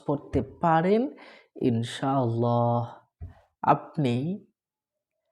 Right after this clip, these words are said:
সুন্দর, পবিত্র মনে, সুখী মনে আপনি নামাজ আদায় করতে পারবেন। আপনার মনও ভালো হবে,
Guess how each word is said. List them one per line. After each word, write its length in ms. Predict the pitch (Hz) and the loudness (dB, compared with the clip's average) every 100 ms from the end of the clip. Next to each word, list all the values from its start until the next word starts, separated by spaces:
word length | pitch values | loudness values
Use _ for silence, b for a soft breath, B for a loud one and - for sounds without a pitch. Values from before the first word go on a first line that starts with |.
| _ _ _ _ _ _ _ - - - - | _ _ _ _ _ _ _ -18 -14 -14 -4
সুন্দর, 520 | - 190 165 127 131 - - - | 2 2 2 0 -4 -10 -4 2
পবিত্র 480 | 175 180 - - 131 131 143 139 | 2 2 -2 -6 -6 -6 -4 0
মনে, 340 | 151 170 131 120 - b b _ _ _ - | 4 4 2 -4 -10 b b _ _ _ -18
সুখী 460 | - 214 202 190 | 0 2 4 2
মনে 220 | 131 123 127 | 2 0 -4
আপনি 200 | - 107 | -6 -4
নামাজ 440 | 104 90 82 - - | -4 -4 -6 -10 -10
আদায় 240 | - 120 120 | -4 0 0
করতে 280 | - - 139 | -2 -4 -4
পারবেন। 380 | 151 160 185 | -2 -2 -2
আপনার 220 | 165 - 131 | -2 0 0
মনও 300 | 139 165 185 | 2 4 6
ভালো 200 | 160 160 | 6 4
হবে, 200 | 156 | 2